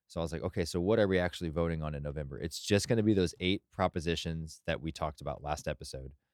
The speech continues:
um, and then any local propositions. So, those were the state ones that we talked about. Tarrant County, the commissioner's court has decided they want a bond election, which is gonna be Proposition A, and I believe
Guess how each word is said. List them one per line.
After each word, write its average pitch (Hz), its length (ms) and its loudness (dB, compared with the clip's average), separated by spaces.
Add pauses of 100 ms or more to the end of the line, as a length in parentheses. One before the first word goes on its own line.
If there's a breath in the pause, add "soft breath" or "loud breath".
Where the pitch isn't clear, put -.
(400)
um, 69 540 -2
and 80 160 -2
then 82 220 2
any 104 280 4
local 104 540 8
propositions. 71 840 -2
So, - 140 -4
those 90 160 2
were 92 80 -6
the 87 100 0
state 101 280 4
ones 82 180 -2
that 80 80 -6
we 76 100 -10
talked - 260 -12
about. 73 300 -8 (480)
Tarrant 92 340 0
County, 101 540 4 (500)
the 92 120 -2
commissioner's 95 440 0
court 90 260 -4
has 90 120 0
decided 85 500 0
they 87 120 4
want 90 380 0
a 80 180 -2 (120)
bond 80 260 0
election, 78 500 -4
which 69 100 -12
is 76 100 -10
gonna 76 100 -8
be 71 80 -10
Proposition 71 600 -8
A, 71 260 -8 (520)
and 85 140 -2
I 85 60 2
believe 147 640 4